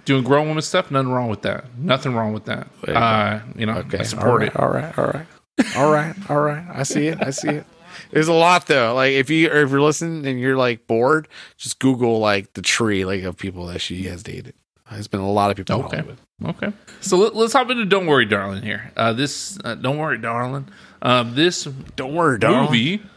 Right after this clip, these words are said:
Speaker 1: has just been the topic of so much conversation for anyone that follows any kind of, like, celebrity movie news. Um, infidelity. Uh,
Speaker 2: Ooh.
Speaker 1: yeah, people being fired, people quitting,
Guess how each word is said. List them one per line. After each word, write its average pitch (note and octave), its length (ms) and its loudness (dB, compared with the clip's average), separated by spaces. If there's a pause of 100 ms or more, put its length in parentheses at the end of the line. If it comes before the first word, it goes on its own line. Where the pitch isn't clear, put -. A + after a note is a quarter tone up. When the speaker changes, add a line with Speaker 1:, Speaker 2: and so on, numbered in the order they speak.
(680)
Speaker 1:
has C3+ 400 2
just C#3+ 240 -6
been D#3+ 120 -4
the C#3 80 -2
topic C#3+ 440 0
of A#2 100 -4
so C#3 120 -2
much C3+ 180 -4
conversation B2 920 0
for A2+ 280 0
anyone B2+ 280 2
that A#2 80 -4
follows A#2 440 0
any A#2+ 140 0
kind A#2+ 220 -2
of, A2 100 -4
like, G#2+ 260 -4
celebrity A#2+ 840 0
movie A#2+ 340 0
news. A#2 420 -2 (380)
Um, G2+ 480 2 (1120)
infidelity. A2 760 -2 (840)
Uh, G#2 960 -2
Speaker 2:
Ooh. - 80 -14
Speaker 1:
yeah, G#2 240 0 (220)
people A#2+ 240 -2
being A2+ 200 -2
fired, A#2 460 2
people A2+ 200 -8
quitting, B2 540 -2